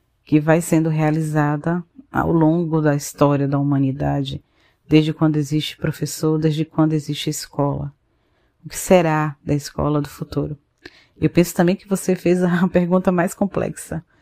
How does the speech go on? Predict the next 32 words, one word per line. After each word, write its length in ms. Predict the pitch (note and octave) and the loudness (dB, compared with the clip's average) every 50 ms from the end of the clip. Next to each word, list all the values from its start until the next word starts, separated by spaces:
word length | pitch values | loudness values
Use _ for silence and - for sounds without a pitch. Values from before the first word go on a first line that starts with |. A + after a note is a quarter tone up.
| _ _ _ _ _ _ _ _ _ - _ | _ _ _ _ _ _ _ _ _ -20 _
que 240 | - - A3 A3 G#3 | -6 0 4 4 4
a 80 | G3+ G#3+ | 4 2
gente 340 | G3+ G#3 F#3+ - - A3+ | 0 -4 -6 -2 -2 -4
começa 480 | G#3+ - - A3+ A3 A3 A3+ C4 - - | -2 0 0 2 4 4 2 2 0 -2
a 40 | A3+ | -2
imaginar 440 | G#3 G3 F#3 F#3+ F#3 F3 E3+ D#3+ D#3+ | 0 0 0 0 0 0 0 0 0
diversas 420 | D3+ D#3 D3+ D#3+ D3+ - D3 - - | -2 -2 -4 -4 -4 -4 -6 -10 -10
coisas, 440 | _ - C#3 C#3 C3+ C3+ C#3+ D3 D#3 | _ -4 -4 -4 -2 -2 -2 -2 -2
né? 260 | E3 F3+ G3+ G#3 - _ _ _ _ _ _ _ _ _ _ _ - | -2 -2 -2 -4 -8 _ _ _ _ _ _ _ _ _ _ _ 0
Eu 300 | - F3+ G3 G#3 G3+ _ _ _ _ - | 4 4 4 4 0 _ _ _ _ -12
espero 500 | - - - - - F#3+ G#3 A#3+ A#3+ A3+ | -12 -10 -4 2 4 4 4 4 0 -2
que 140 | - - F#3+ | -2 -2 -2
a 20 | |
escola 400 | F3 E3+ - - F3+ F3 F3 F3+ | -2 -2 -2 0 0 2 2 0
do 80 | F3 F3+ | -2 -4
futuro 400 | E3+ - - F3 - F#3+ F#3 G3+ | -8 -8 -10 -6 -2 0 0 0
seja 260 | F#3+ - G3+ G3 F#3 | 0 0 -2 0 0
uma 60 | G3+ | 0
escola, 600 | G3 - - - F#3+ F#3 F#3 G3 G#3 G#3+ A3 A#3 A#3 _ _ _ _ _ _ _ _ _ _ _ _ _ | -2 -2 -2 2 2 4 4 4 0 -2 -4 -4 -6 _ _ _ _ _ _ _ _ _ _ _ _ _
ah, 400 | _ - D#3+ E3 E3 D#3+ E3 E3 | _ -2 0 2 2 2 2 2
na 160 | E3 F3+ F3+ F#3 | 2 2 0 0
qual 220 | - - F#3 F#3+ | 2 2 2 2
os 100 | G3 - | 2 0
professores 640 | - G3+ F#3+ - G3 F#3 - - F#3 F3+ F3+ F3+ | -2 -2 0 0 0 0 0 0 0 0 0 0
estejam 400 | E3 F3 - - F#3 F3 E3 F#3 | -2 -4 -2 0 0 0 2 0
preparados 1040 | E3+ - E3+ E3 - F3+ E3+ D#3+ D#3+ D#3 D#3+ E3+ F3 E3+ E3 D#3 D#3+ D#3+ D#3+ - - | -2 0 -2 0 2 2 2 4 2 2 2 2 2 2 0 -2 -2 -4 -4 -6 -10
para 340 | - - - D#3+ D#3+ E3 D#3+ | -10 0 0 2 2 4 2
lidar 520 | E3 E3 E3 D3+ D3+ E3+ E3+ F3 F3 E3 | 0 0 -4 0 2 4 4 4 2 -2
com 120 | - - E3+ | -2 -2 -2
os 100 | E3+ D#3 | 0 0
desafios 480 | D#3+ D#3 D3+ D#3+ D#3 - - D3+ D3+ - | 0 -2 -2 -4 -6 -2 -2 -2 -2 -2
cotidianos, 760 | - D#3 - - D3+ D3+ C#3+ D#3 D#3 D3+ D3+ D3+ D3+ D#3 D#3+ | -4 -8 -6 -6 -8 -6 -2 0 2 2 2 0 -2 -6 -8